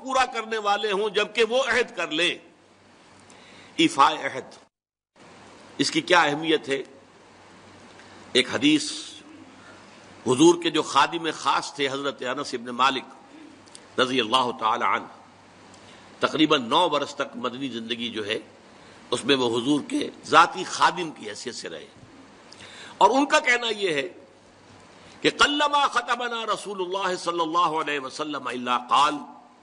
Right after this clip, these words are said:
لا ایمان لمن لا امانت له ولا دین لمن لا عہد له۔ کہتے ہیں، شاذ ہی کبھی ایسا ہوا ہوگا کہ حضور نے ہمیں خطبہ ارشاد فرمایا ہو کسی بھی موقع پر،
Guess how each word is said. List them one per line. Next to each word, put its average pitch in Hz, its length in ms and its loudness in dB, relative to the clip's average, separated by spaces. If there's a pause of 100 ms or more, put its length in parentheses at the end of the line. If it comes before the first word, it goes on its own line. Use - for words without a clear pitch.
(600)
لا 165 180 6 (100)
ایمان 220 400 0
لمن 208 240 -2
لا 208 200 0
امانت 190 400 0
له 170 300 0
ولا 165 220 2 (100)
دین 196 160 -4 (100)
لمن 139 260 -4
لا 131 180 -2
عہد 135 180 -8
له۔ 92 180 -10 (1500)
کہتے 190 260 4
ہیں، 269 100 -2
شاذ 214 500 2
ہی 233 200 -6
کبھی 214 300 -6
ایسا 175 300 -2
ہوا 143 380 0
ہوگا 139 300 0 (100)
کہ 156 100 -4
حضور 139 460 -2
نے 170 120 -2
ہمیں 151 300 0
خطبہ 156 280 -4
ارشاد 143 440 0
فرمایا 113 400 -4
ہو 113 180 -4 (460)
کسی 175 260 2
بھی 185 120 -2
موقع 120 360 -2
پر، 104 120 -6